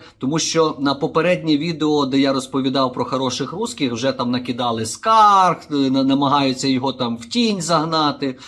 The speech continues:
Тому, друзі, поширюйте наш україномовний контент, поширюйте мій, мої, як кажуть, відеосюжети,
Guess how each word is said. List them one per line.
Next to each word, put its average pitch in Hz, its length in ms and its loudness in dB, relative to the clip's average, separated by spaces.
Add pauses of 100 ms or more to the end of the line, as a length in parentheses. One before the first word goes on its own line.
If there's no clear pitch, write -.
(140)
Тому, 147 240 -2
друзі, 143 320 0
поширюйте 120 1000 -2 (200)
наш 113 240 -6
україномовний 117 960 -6 (440)
контент, 180 640 -2
поширюйте 110 840 -4 (240)
мій, 104 480 -6
мої, 107 380 -4 (360)
як 92 140 -12
кажуть, 104 300 -8
відеосюжети, 135 1000 -4